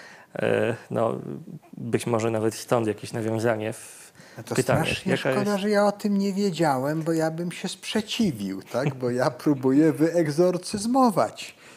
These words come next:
Speaker 2: wyobraźnię z nauki, tak?
Speaker 1: To,
Speaker 2: Po-,
Speaker 1: tak, ale to
Speaker 2: próbuję
Speaker 1: miał pan profesor
Speaker 2: pokazać,
Speaker 1: dzisiaj
Speaker 2: próbuję
Speaker 1: okazję.
Speaker 2: pokazać, że, że sukcesy,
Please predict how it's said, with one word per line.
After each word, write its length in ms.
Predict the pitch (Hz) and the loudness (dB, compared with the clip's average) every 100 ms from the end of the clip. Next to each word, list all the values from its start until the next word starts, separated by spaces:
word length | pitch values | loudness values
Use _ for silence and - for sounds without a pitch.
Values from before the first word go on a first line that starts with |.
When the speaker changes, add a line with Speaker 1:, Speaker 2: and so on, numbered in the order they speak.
| - | -16
Speaker 2:
wyobraźnię 840 | 110 117 117 101 107 95 82 101 95 | -4 2 2 2 0 0 -2 -6 -6
z 100 | 95 | -4
nauki, 560 | 95 87 87 - - - - | -4 -4 -6 -12 -10 -10 -8
tak? 120 | 123 | -2
Speaker 1:
To, 140 | 135 123 143 151 - - | 0 -2 -8 -14 -14 -18
Speaker 2:
Po-, 100 | - | 0
Speaker 1:
tak, 180 | 117 - - | 0 0 2
ale 160 | 156 135 | 4 6
to 40 | |
Speaker 2:
próbuję 220 | 196 208 160 | 6 6 4
Speaker 1:
miał 140 | 143 143 | 4 4
pan 120 | 147 | 4
profesor 240 | 160 147 208 | 4 4 4
Speaker 2:
pokazać, 160 | 135 | 4
Speaker 1:
dzisiaj 240 | 110 113 123 | 0 -2 2
Speaker 2:
próbuję 460 | 135 135 202 214 | 2 4 4 4
Speaker 1:
okazję. 140 | 190 143 | 2 0
Speaker 2:
pokazać, 720 | 170 143 143 127 147 185 185 | -4 -2 -2 -2 0 -2 -2
że, 580 | 165 143 160 170 175 165 | -6 -4 -4 -2 -4 -4
że 420 | 151 170 170 175 | -6 -4 -4 -4
sukcesy, 1080 | - - - - 190 170 - - 160 208 | -4 -6 -6 -2 0 0 -2 -4 -2 -2